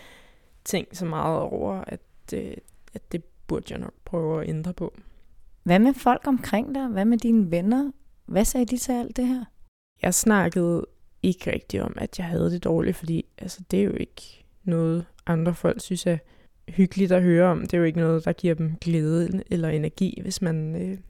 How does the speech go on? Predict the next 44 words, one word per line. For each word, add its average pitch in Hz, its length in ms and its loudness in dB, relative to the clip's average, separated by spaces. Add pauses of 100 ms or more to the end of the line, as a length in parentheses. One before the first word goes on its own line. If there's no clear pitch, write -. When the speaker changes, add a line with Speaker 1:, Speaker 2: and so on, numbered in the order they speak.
Speaker 1:
siger 160 240 -2
til 175 160 0
nogen, 156 320 0 (460)
"Jeg 185 120 2
har 180 220 2
det 170 240 -4 (380)
helt - 280 2
vildt - 180 -2
dårligt. 165 420 0
Jeg 214 80 4
kan 170 100 0
ikke 151 140 -4
huske, 180 200 -6
hvornår 165 300 -2
jeg 175 100 -6
sidste 170 280 -6
gang 160 200 -2
har 170 60 -4
været 160 200 -2
glad. 156 260 0 (640)
Du 226 60 6
gør 220 180 6
mig - 140 -2
heller - 200 -2
ikke - 160 -4
glad." 156 280 -4 (440)
Du 180 60 -2
ved, 165 280 2
der 214 100 2
tænkte 165 300 0
jeg 165 80 -2
bare, 160 340 -2 (600)
"Det, 247 200 0 (400)
det 214 100 0
er 214 60 0
ikke 151 180 -4
noget, 165 420 -4 (200)
folk - 460 -6
bliver 175 200 -2
glade 165 380 0
af 185 120 0
at 180 60 -6
høre 180 300 -2
om. 170 100 -6